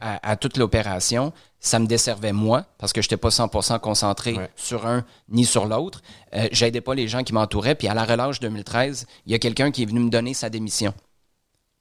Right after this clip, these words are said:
Speaker 1: en me disant, « Là, ça fonctionne pas. » Puis elle avait raison. On avait trois, si c'est pas quatre camps de la relâche en même temps.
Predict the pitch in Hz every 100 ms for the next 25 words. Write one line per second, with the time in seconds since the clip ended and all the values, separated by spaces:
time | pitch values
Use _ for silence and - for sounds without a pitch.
0 | _ 110 110 101 117 123 - - 107 117
1 | 127 - 113 101 123 113 101 139 - _
2 | _ - 85 117 120 131 117 - 107 104
3 | - - - - 110 104 113 117 - _
4 | - - 135 160 175 - 120 120 - 117
5 | - 160 - - _ - 127 113 - _
6 | - 104 104 107 117 113 101 107 98 95
7 | 120